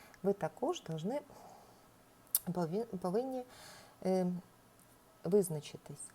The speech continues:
які кулі у вас будуть чорні, які сірі, а які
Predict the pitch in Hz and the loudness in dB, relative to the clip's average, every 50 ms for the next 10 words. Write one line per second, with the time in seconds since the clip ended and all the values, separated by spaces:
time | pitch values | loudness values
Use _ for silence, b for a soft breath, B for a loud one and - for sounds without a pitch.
0 | - - 156 151 156 208 233 262 254 - - 208 190 165 - - - 180 170 151 | -8 -6 -2 2 4 4 4 2 0 -2 0 0 0 0 0 -4 -4 -4 -2 -2
1 | 143 143 139 135 135 131 127 131 131 131 135 127 135 131 - - - - - 180 | -2 -2 -4 -6 -8 -8 -8 -10 -8 -8 -8 -8 -8 -12 -12 -10 -10 -6 -2 -2
2 | 151 131 131 143 170 202 269 311 - - - - 160 143 156 156 156 - - - | -2 -2 -4 -4 -6 -6 -8 -10 -12 -18 -12 -10 -2 0 2 2 2 0 -6 -12
3 | - 135 - - - - - - - 139 127 139 151 208 285 - - - - - | -12 -12 -8 -4 -2 -2 -2 -2 -2 -4 -4 -2 -4 -4 -6 -8 -12 -20 -10 -6
4 | 160 143 131 139 131 127 - - - 311 381 | -6 -6 -4 -6 -8 -8 -8 -2 0 0 0